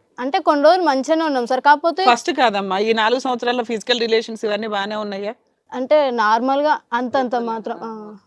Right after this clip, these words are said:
Speaker 1: అంటే వేరే వాళ్ళని చూసుకోనో మరి ఏమో తెలియదు మేడం, కానీ అట్లా ఈ మధ్యన నన్ను అట్లా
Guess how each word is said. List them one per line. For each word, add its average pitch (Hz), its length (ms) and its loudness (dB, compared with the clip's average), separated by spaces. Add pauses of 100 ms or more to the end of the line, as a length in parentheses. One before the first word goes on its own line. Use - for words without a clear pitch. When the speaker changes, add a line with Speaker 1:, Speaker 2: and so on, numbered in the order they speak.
(120)
Speaker 1:
అంటే 254 180 2
వేరే 285 240 6
వాళ్ళని 320 280 4
చూసుకోనో 294 380 2
మరి 269 240 2
ఏమో 254 200 -2
తెలియదు 240 360 -4
మేడం, 226 260 -8
కానీ 294 200 4
అట్లా 269 360 2 (140)
ఈ 285 120 0
మధ్యన 285 320 4
నన్ను 269 240 0
అట్లా 247 160 0